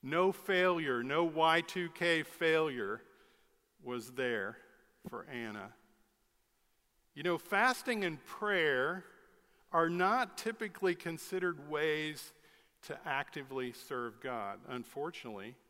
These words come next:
But their mention here reminds us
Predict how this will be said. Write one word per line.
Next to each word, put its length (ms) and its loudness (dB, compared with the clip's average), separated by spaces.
But 180 2
their 160 2
mention 680 -2
here 600 0
reminds 680 -2
us 380 -4